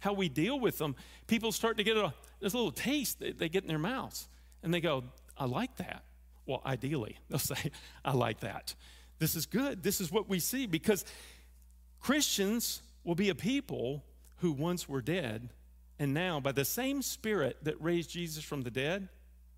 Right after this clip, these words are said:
that same Spirit abides in every believer. Think about the power that abides in a Christian. That means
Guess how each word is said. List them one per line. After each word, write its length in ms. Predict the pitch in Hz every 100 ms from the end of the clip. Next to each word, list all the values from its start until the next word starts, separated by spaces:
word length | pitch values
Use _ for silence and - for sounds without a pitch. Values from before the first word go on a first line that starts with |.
| - - -
that 180 | 180 180
same 240 | - 220 180
Spirit 460 | - 202 196 - -
abides 540 | 127 147 160 147 127
in 140 | 139 127
every 380 | 147 143 143 143
believer. 520 | 123 117 127 127 101 - - - - - - - - - - - - -
Think 160 | 240
about 260 | 220 170 -
the 80 | 147
power 600 | - 175 180 127 117 123 - - - -
that 160 | 143 165
abides 680 | 156 120 151 156 127 127 - - -
in 200 | 175 165
a 120 | 139 170
Christian. 480 | 196 214 - 127 - - - - - - - - - - 147
That 260 | 214 -
means 540 | 185 240 156 147 -